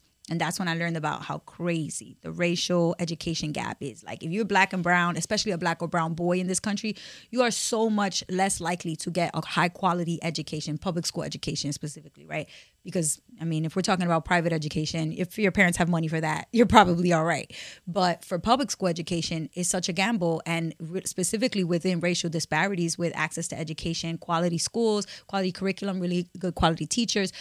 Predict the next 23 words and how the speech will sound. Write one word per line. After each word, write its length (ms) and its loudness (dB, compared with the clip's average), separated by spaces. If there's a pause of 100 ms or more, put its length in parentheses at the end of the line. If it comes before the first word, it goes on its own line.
(200)
So 120 -2
then 180 2
that, 140 10
like, 200 2
put 140 -6
fire 260 4
under 220 0
me. 340 -6
I 100 0
was 120 -2
like, 160 -2
you 40 -2
know, 80 -4
I 140 4
went 240 0
to 80 0
all 100 4
public 300 -2
schools 240 -2
my 160 6
whole 160 6
life. 260 4
My, 180 2